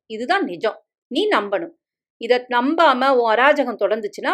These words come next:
வரதட்சணை கொடுமைன்னு ஒரு வார்த்தை நான் போலீஸ்ல புகார் கொடுத்தா, நீ மொத்தமும் காலி." நிறுத்தினாள். "அது கூட தேவையில்ல. என் அப்பாட்ட ஒரு வார்த்தை சொன்னா போதும், உனக்கு அவரை பத்தி தெரியாது.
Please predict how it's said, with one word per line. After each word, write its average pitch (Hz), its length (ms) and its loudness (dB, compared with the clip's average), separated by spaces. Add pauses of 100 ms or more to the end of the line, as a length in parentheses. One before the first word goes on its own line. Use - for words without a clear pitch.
வரதட்சணை 277 520 0
கொடுமைன்னு 208 480 -2
ஒரு 214 280 2
வார்த்தை 262 360 2
நான் 196 240 -6
போலீஸ்ல 254 440 0
புகார் 247 280 -2
கொடுத்தா, 196 320 -4
நீ 196 220 -4
மொத்தமும் 220 460 0
காலி." 196 440 -2 (440)
நிறுத்தினாள். 190 520 -8 (960)
"அது 262 280 2
கூட 370 160 2
தேவையில்ல. 262 420 6 (200)
என் 190 180 -4
அப்பாட்ட 254 520 2
ஒரு 240 240 2
வார்த்தை 285 280 4
சொன்னா 240 320 -4
போதும், 233 560 -6 (100)
உனக்கு 190 280 -6
அவரை 180 180 -4
பத்தி 185 200 -8
தெரியாது. 175 500 -8